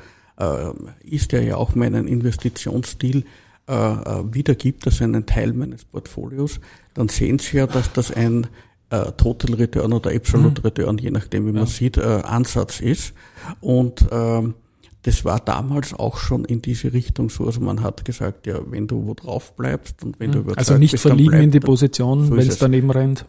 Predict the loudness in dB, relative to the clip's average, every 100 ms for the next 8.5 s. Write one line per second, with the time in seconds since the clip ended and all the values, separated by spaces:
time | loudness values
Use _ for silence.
0 | -6 2 2 2 0 2 2 2 4 4
1 | 2 0 0 2 0 0 -2 2 4 4
2 | 4 0 0 -2 -2 -6 -4 -2 2 2
3 | 2 -4 -4 -4 -8 -6 -4 -4 -6 -10
4 | -16 -14 -6 -6 -6 -18 -20 -20 _ -4
5 | 0 2 0 -2 -12 -20 -16 4 8 8
6 | 4 2 4 4 2 0 -2 -2 0 2
7 | 2 2 2 2 2 0 0 0 0 -2
8 | -2 -4 0 0